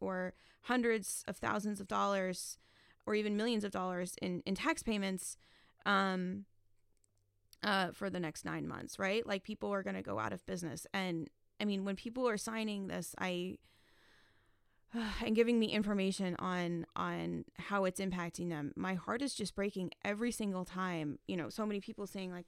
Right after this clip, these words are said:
they, they, they got through covid, they thought things were getting better, and then now they have to take out a loan to pay off their taxes,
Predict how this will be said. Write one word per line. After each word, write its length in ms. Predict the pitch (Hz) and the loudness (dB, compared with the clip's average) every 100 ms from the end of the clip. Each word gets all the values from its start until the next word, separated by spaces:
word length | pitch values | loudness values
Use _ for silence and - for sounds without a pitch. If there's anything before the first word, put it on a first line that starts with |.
| - | -6
they, 120 | 196 - - | -6 -8 -10
they, 160 | 202 - | -10 -8
they 80 | |
got 180 | - - | -10 -10
through 120 | - | -10
covid, 360 | - 330 311 302 | -2 0 0 0
they 100 | 240 | -2
thought 240 | 220 196 | -2 -6
things 200 | 196 190 | -6 -8
were 80 | 202 | -8
getting 220 | 202 190 | -8 -6
better, 420 | 196 294 277 262 247 - - - - - - | -2 0 0 -2 -6 -12 -20 -20 -20 -10 -2
and 180 | 202 | 0
then 140 | 196 196 | 0 2
now 120 | 196 | 2
they 100 | 196 | 0
have 120 | 196 | -2
to 80 | - | -4
take 140 | 196 | -6
out 80 | 190 | -4
a 60 | 185 | -2
loan 200 | 180 175 | -2 -4
to 60 | |
pay 120 | 180 185 | -4 -6
off 120 | 170 | -6
their 100 | - | -8
taxes, 420 | - - - - | -8 -10 -12 -10